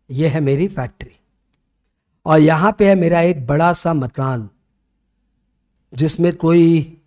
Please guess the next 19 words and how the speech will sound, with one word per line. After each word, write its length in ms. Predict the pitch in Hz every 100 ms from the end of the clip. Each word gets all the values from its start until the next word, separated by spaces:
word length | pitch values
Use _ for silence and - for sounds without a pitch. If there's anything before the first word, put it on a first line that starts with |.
| _ _ _
चार 280 | - 160 170
सौ, 180 | 170 170
पाँच 280 | 151 151 151
सौ 140 | 170
छोटे 280 | 156 160 160
छोटे 240 | 147 147
फ्लैट 300 | 143 135 113 -
है, 120 | - _ _ _ _ _ _ _ _ _ _ _ _ _ _
चार 180 | - 139
सौ, 140 | 127 127
पाँच 240 | - -
सौ। 140 | - _ _ _ _ _ _ _ _ _ _ _ _ _ - - -
अब 160 | 196 214
इस 180 | 247 208
मकान 360 | 196 196 196
को 100 | 196
मैंने 240 | 190 185 185
क्या 200 | 180 165
किया, 640 | 160 131 120 135 160 170